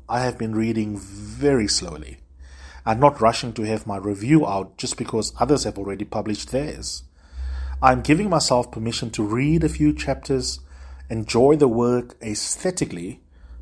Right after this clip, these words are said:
put it down and think critically about it, and even read other stuff in between. In fact, I've started and finished a few books while still reading The Blinded City. That reflects well, not poorly, on this text.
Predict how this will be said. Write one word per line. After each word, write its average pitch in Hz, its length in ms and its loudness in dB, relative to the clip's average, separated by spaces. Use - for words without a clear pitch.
put - 160 2
it 202 120 2
down 117 420 6
and 98 180 -10
think 165 380 -4
critically 151 380 0
about 107 380 2
it, 110 200 -2
and 120 320 2
even 139 260 2
read 139 220 4
other 180 180 2
stuff 175 320 2
in 123 140 -4
between. 127 440 -2
In 113 100 -8
fact, - 380 0
I've 123 220 0
started 175 520 2
and 110 140 -4
finished 135 380 -2
a 101 80 -10
few 233 300 0
books - 360 0
while 101 180 0
still 226 320 0
reading 101 460 -2
The 107 80 -4
Blinded 98 500 -4
City. 95 360 -2
That 143 240 4
reflects 147 520 0
well, 131 500 6
not 117 240 -4
poorly, 151 520 4
on 107 160 -4
this 127 200 4
text. - 460 -8